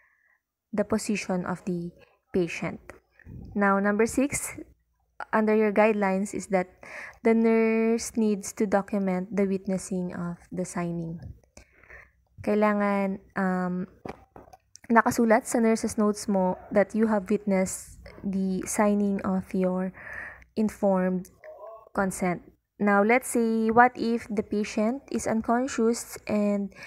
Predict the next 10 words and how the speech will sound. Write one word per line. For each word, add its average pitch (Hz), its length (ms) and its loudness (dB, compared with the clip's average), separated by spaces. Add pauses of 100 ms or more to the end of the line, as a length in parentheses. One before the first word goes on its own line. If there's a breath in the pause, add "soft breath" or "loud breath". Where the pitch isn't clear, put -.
(260 loud breath)
need 233 240 2
an 226 160 0
emergency 214 560 0
surgery 208 560 0
pero 202 400 0
walang 190 240 0
magsasign 185 1040 0
na 185 80 2
legal 190 400 0
guardian? 190 640 0